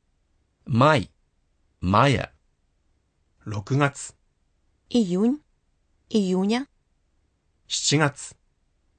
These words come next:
Speaker 1: Июль, июля.
Speaker 2: Восемь月。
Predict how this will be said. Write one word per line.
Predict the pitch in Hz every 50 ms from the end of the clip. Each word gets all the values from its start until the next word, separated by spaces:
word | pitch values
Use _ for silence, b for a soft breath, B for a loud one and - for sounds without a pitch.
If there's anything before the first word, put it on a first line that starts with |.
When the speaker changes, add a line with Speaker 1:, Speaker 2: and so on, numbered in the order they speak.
| _ _
Speaker 1:
Июль, | 120 113 110 101 113 151 160 135 90 - - _ _ _ _ _ _ _ _ _ _ _ _ _ _
июля. | - 95 98 90 92 101 127 147 147 120 - - - - _ _ _ _ _ _ _ _ _ _ _ _ _ _ _ _ _ _ _ -
Speaker 2:
Восемь | - 120 101 - 139 147
月。 | 165 160 - - - -